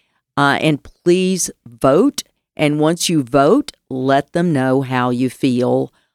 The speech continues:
uh, what's important to you. And I hope that parks and, um, similar civic assets will be,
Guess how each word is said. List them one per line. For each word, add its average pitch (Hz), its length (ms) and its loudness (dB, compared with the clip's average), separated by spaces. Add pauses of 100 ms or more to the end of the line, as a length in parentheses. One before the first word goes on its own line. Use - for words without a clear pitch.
(260)
uh, 131 160 2
what's 131 340 0
important 131 600 -6
to 151 160 -8
you. 139 500 0
And 131 160 -2
I 131 120 -2
hope 135 260 -2
that - 180 -4
parks - 600 -4
and, 127 520 -2
um, 127 380 -4 (280)
similar 156 840 0
civic 135 400 -2
assets 120 580 -4
will 123 200 -2
be, 127 540 0